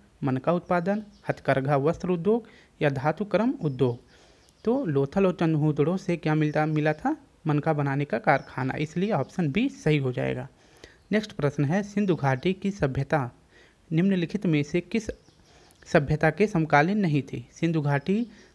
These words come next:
सभ्यता के समकालीन इनमें से एक सभ्यता ऐसा है जो नहीं था, तो बताएं इनमें से कौन सा सही हो जाएगा? तो इसका ऑप्शन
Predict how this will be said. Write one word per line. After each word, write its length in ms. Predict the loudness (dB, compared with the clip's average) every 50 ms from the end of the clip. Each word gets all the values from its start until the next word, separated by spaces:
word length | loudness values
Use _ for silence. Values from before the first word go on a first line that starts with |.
| _ -2
सभ्यता 360 | -2 0 0 0 0 0 0 -2
के 280 | 0 0 -2 -2 -2
समकालीन 600 | -2 -2 -2 -2 2 2 2 2 4 0 -2 -2 0
इनमें 260 | 0 0 2 2 0
से 320 | -2 0 -2 -2 -2 -2 0
एक 180 | 0 0 0 0
सभ्यता 460 | -2 -4 -4 -2 -2 -2 2 4 2
ऐसा 200 | 2 4 2 0
है 140 | 0 0 -2
जो 140 | 0 0 2
नहीं 240 | 2 4 4 2 2
था, 260 | 0 -4 -12 -14 -16 _ -20 -20 -20 -20 -20 _ _ -8
तो 80 | -4 -2
बताएं 240 | -2 0 0 0 0
इनमें 200 | 0 0 -2 -2
से 120 | -4 -6
कौन 180 | -4 -2 -4 -2
सा 120 | -2 -4
सही 140 | -2 -2 0
हो 140 | 0 0 0
जाएगा? 340 | 2 2 0 0 0 -4 -6
तो 160 | -2 -4 -6
इसका 220 | -6 -2 -4 -2
ऑप्शन 460 | 2 2 2 2 0 -2 -2 -2 -2